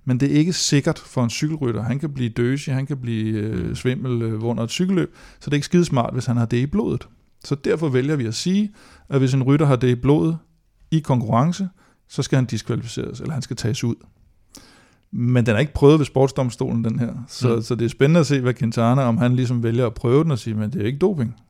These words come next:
Speaker 1: Altså, det kan godt være, og der kan godt være, der er fundet det der, men det har ikke noget med doping at gøre overhovedet. Jeg skal ikke udelukkes, jeg skal ikke diskvalificeres.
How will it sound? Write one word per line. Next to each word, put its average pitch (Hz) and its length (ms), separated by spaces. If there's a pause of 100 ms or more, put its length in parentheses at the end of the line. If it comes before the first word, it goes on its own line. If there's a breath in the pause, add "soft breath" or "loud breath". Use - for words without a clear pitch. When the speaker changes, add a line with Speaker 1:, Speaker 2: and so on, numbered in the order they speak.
(120)
Speaker 1:
Altså, 110 220
det 117 180
kan 123 100
godt 131 140
være, 156 180
og 113 100
der 113 60
kan 110 100
godt 131 120
være, 151 100
der 139 60
er 117 40
fundet 135 360
det 131 100
der, 123 120
men 107 200 (120)
det 113 100
har 110 60
ikke 123 140
noget 135 120
med 123 100
doping 123 300
at 117 80
gøre 120 100
overhovedet. 120 380
Jeg 123 80
skal 123 120
ikke 127 140
udelukkes, 127 400
jeg 123 80
skal 131 120
ikke 127 120
diskvalificeres. 131 680